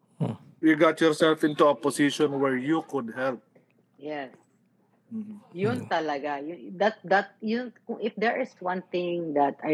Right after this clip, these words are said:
Speaker 2: really appreciated na, na, that I was in a congressional office,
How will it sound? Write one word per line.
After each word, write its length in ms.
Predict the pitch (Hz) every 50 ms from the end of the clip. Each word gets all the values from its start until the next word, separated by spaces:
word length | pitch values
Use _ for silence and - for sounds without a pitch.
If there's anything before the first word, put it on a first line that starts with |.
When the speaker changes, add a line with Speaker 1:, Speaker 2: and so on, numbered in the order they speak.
| 147 143
Speaker 2:
really 280 | 160 151 147 156 156 151
appreciated 1000 | 143 - - 151 143 - - - 147 143 139 135 135 131 - - 147 135 127 131 _ _ _ _ _ _ _ _ _ _ _ _ _ _ _ _ -
na, 140 | - 180 180
na, 320 | 180 175 165 160 151 131 - - _ - -
that 120 | 170 156 -
I 140 | - 160 160 151
was 320 | 151 156 160 156 - - _ -
in 560 | 180 165 160 156 151 147 147 139 143 147 - _ _ _ _ _ _ - 180
a 640 | 170 165 156 151 151 147 147 139 139 135 131 127 - _ _ _ _
congressional 680 | - 180 175 160 151 165 151 143 - - 160 151 143 135 151
office, 560 | 143 131 131 _ - 147 139 135 131 -